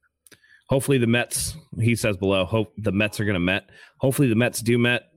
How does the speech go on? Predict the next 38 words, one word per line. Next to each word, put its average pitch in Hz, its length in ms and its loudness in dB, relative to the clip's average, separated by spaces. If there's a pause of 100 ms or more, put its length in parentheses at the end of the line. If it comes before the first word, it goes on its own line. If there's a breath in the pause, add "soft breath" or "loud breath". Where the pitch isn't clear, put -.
(140)
Um, 95 500 -2
I 98 80 0
went 110 160 0
to 104 60 -4
the 95 60 -2
game 104 200 -2
today. 101 480 -2 (180)
It 135 60 0
was, - 340 -2
it 180 60 4
was 196 160 2
fun. 160 440 0
It 123 60 0
was, 143 180 2
like, 131 200 0
the 110 80 -4
last 104 260 -2
game 107 140 -2
of 98 40 -2
the 98 60 -2
season. 101 540 -2 (400)
Nobody 90 240 0
gave 78 120 -2
a 76 60 -6
shit. 78 320 -2 (1200 loud breath)
Giants 127 320 0
fans 123 280 -2
in 113 80 -2
attendance 104 400 -2
gave 87 180 -2
a 85 40 -6
shit, 85 360 -4
but, 78 160 0 (300)
you 85 120 -4
know, 73 160 -6 (680 soft breath)
that 101 80 0
was 85 140 -4
fine. 64 280 -8